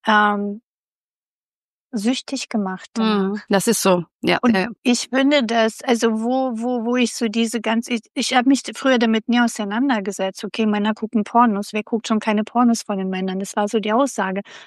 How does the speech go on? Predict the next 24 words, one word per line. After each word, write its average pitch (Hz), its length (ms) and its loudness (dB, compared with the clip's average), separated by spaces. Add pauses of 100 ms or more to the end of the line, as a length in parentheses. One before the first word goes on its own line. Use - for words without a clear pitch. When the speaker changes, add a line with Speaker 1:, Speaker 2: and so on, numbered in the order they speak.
Speaker 1:
Aber 214 260 2
wo 233 80 6
ich 240 120 4
die 220 120 0
ganze 196 320 -2
Tragweite 226 760 0
dessen 196 360 0
Speaker 2:
Mhm. 202 40 -2
Speaker 1:
verstanden 202 520 -6 (200)
habe 190 380 -4 (540)
und 214 160 2
verstanden 233 560 2
habe, 214 260 4
dass, 202 480 2 (500)
ja, 214 280 0
ein 202 460 -2
siebenjähriger 277 1000 0
Junge 254 480 -2 (240)
hat 233 160 0 (440)
ganz 285 400 2
easy 262 340 2
Zugriff 262 480 -4
da 226 160 0
drauf. 202 460 -2